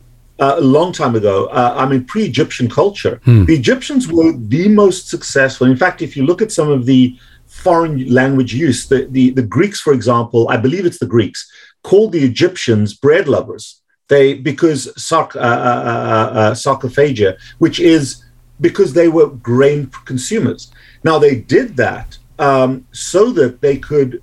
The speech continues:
Speaker 1: reliably store food through drought.
Speaker 2: Huh.
Speaker 1: And so our migration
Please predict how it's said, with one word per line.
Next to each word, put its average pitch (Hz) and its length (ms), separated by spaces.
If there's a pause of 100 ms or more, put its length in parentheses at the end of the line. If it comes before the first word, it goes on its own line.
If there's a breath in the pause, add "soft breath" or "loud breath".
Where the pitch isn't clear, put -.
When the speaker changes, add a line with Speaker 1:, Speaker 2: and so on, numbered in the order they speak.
(140)
Speaker 1:
reliably 131 720
store 156 420
food 113 520
through 147 260
drought. 107 500
Speaker 2:
Huh. 92 280 (580 soft breath)
Speaker 1:
And 156 260
so 165 500 (200)
our 160 120
migration 151 960